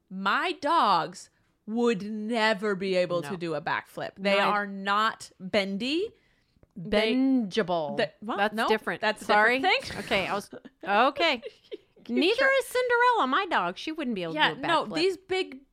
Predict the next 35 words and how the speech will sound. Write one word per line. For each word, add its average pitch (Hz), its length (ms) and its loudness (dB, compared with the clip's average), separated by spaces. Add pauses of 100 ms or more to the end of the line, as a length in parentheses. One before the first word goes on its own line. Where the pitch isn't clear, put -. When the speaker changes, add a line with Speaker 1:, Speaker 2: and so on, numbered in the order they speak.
(420)
Speaker 1:
mu-, 254 160 -6 (100)
meaty, 277 760 -4
muscular 247 640 -2
dogs, 220 540 0
Speaker 2:
Ugh. - 120 -6 (400)
Speaker 1:
they're, 240 520 2 (120)
they're 226 200 0
a 208 100 4
log. 175 600 4
Speaker 2:
Yeah. 185 260 -10
Speaker 1:
They're 226 140 0
not 247 240 2
a 277 60 -4
twig. 156 440 -6 (100)
Speaker 2:
No. 180 280 -10 (400)
Speaker 1:
Twigs 269 320 -2
you 302 100 -2
can 240 160 -4
bend. 185 300 -4 (340)
Speaker 2:
Or 214 140 2
a 196 40 0
bendy 180 280 -4
straw. - 380 -16
They're - 80 -16
Speaker 1:
And 233 80 -8
Speaker 2:
not 220 140 -2
Speaker 1:
you, 220 40 2
Speaker 2:
a 220 40 -4
bendy 208 200 -6
Speaker 1:
they're 262 120 -2
not 330 180 2
a 403 40 2
Speaker 2:
straw. - 60 -2
Speaker 1:
bendy 370 240 -2
straw. 320 480 4